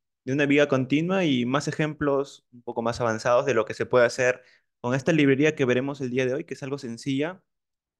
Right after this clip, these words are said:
y otros tipos de librerías que, que ya veremos, como lo que es para conectarnos al A P I, Open sys py y, y para realizar también diagramas en sap dos mil de manera automática.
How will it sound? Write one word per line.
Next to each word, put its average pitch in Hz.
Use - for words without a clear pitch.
y 131
otros 135
tipos 135
de 123
librerías 117
que, 104
que 107
ya 113
veremos, 113
como 104
lo 101
que 104
es -
para 101
conectarnos 101
al 101
A 107
P 104
I, 143
Open 113
sys 117
py 147
y, 101
y 107
para 110
realizar 107
también 104
diagramas 104
en 101
sap 104
dos 107
mil 104
de 101
manera 98
automática. -